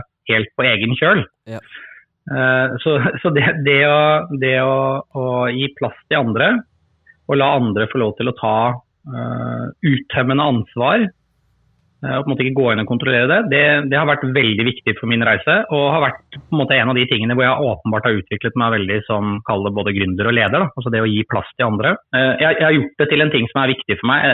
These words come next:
Speaker 1: et fokusområde.
Speaker 2: Mhm.
Speaker 1: Eh, og der ser jeg at der har jeg endret meg da, fra, altså, for å tegne et bilde da, hvi-, hvis du, hvis du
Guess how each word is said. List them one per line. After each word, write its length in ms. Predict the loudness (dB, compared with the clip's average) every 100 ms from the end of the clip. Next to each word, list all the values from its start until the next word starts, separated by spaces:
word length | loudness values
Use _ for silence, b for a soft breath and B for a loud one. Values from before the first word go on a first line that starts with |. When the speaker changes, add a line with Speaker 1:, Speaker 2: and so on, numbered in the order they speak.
| 0
Speaker 1:
et 120 | -2
fokusområde. 640 | -6 -4 -4 0 0 0 -2 _
Speaker 2:
Mhm. 180 | -14 -14 B B B B B -4
Speaker 1:
Eh, 680 | 0 2 4 2 2 0 -2 -2
og 60 | 2
der 140 | 0
ser 140 | 2 0
jeg 60 | 2
at 20 |
der 140 | 2
har 60 | 2
jeg 140 | 0 0
endret 300 | -2 -4 -4 -2
meg 80 |
da, 60 | -4
fra, 120 | -2 -2
altså, 380 | -2 -6 -10 -10 -6
for 120 | -4
å 20 |
tegne 220 | -2 -2 -2
et 60 |
bilde 180 | -2 0
da, 140 | 0 0
hvi-, 140 | -4 -4
hvis 160 | -6 -6 -4
du, 120 | -2 0 -2 -6 _ _ _ _ _ _ _ _ _ -8
hvis 160 | -8
du 80 | -8